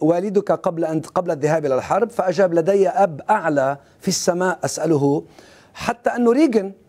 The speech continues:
بإحدى خطبه وصف الاتحاد السوفيتي بإمبراطورية، آه، آه، آه، الشر. آه، ويعني المانيكيست، الماني الابروتش، انه يا معنا يا ضدنا، يا اخضر يا اسود يا ابيض، يا خير يا شر. خلينا نسمع شو حكى الرئيس ريغن.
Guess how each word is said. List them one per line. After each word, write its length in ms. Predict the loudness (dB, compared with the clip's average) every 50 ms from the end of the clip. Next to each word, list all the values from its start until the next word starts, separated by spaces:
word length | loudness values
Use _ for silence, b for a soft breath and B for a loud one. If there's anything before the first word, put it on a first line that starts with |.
| _ _ _ _ -4
بإحدى 420 | -2 0 0 0 0 0 -2 -2
خطبه 380 | -2 -2 -4 0 -2 -2 0 0
وصف 400 | 2 2 2 0 0 -4 -4 -6
الاتحاد 360 | -8 -8 -8 -6 -4 -4 -4
السوفيتي 760 | -2 -2 -4 0 2 0 0 0 0 2 2 2 2 0 -2 b b b b b b b b
بإمبراطورية، 800 | -2 0 2 2 2 0 0 0 0 0 2 2 2 2 0 -2 -8 -10
آه، 240 | -4 0 0 2 2
آه، 500 | 0 0 0 0 0 0 0 -2 -2 -2
آه، 20 | -2
الشر. 480 | -2 -4 -4 -2 0 0 0 0 -4 -12 b b b b b b b b b b
آه، 460 | -2 0 2 2 2 2 0 -2 -4 -4
ويعني 720 | -4 -4 -4 -2 -2 -4 -4 -4 -2 -2 -2 0 0 -2
المانيكيست، 1000 | -4 -4 -2 0 2 4 4 4 2 2 0 0 0 0 0 0 0 -2 -6 -6
الماني 680 | -4 -4 -2 -2 0 0 2 2 2 2 0 -2 -2
الابروتش، 560 | -2 -2 -4 -4 0 2 2 2 2 0 -4
انه 280 | -6 -4 -4 -2 -4 -2 0
يا 120 | 0 0 0
معنا 240 | 0 -2 0 2
يا 100 | 2 2
ضدنا، 280 | 2 0 -2 -2 0 0
يا 160 | 0 0 0
اخضر 380 | -2 -2 0 0 0 0 0 0 0
يا 400 | 2 2 4 2 2 0 -2 -4
اسود 440 | -4 -2 0 0 -2 -2 -2 0
يا 240 | 0 2 2 0 -2 -4 B B B B -6
ابيض، 400 | -4 -2 0 0 0 0 -2 -6 -10 b b b b
يا 140 | 0 0 2
خير 320 | 0 0 2 2 2 2 2
يا 100 | 0 0
شر. 240 | 0 -2 -4 -2
خلينا 260 | -2 -2 -2 0 0 0
نسمع 240 | -2 -2 -4 -6
شو 120 | -4 -6 -8
حكى 180 | -8 -6 -6
الرئيس 280 | -6 -4 -6 -6 -6 -8
ريغن. 180 | -8 -10 -10